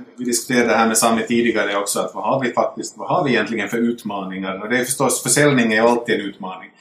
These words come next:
Att nå ut till ma-, så många personliga tränare och träningsanläggningar som möjligt med våra tjänster. Men vi,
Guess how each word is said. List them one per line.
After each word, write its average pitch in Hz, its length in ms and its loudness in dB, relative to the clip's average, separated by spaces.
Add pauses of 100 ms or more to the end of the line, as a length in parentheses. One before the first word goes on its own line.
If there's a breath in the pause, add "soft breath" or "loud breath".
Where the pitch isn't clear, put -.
(320 loud breath)
Att 117 180 -8
nå 113 140 4
ut 117 200 4
till 107 100 0
ma-, 113 140 0
så 113 120 0
många 107 420 0 (500)
personliga 110 440 0
tränare 107 600 2
och 110 140 -6 (140)
träningsanläggningar 104 1120 -2
som 104 260 -4
möjligt 110 440 2
med 98 160 -12
våra 101 260 -6
tjänster. 113 520 -2
Men 101 180 -2
vi, 113 240 2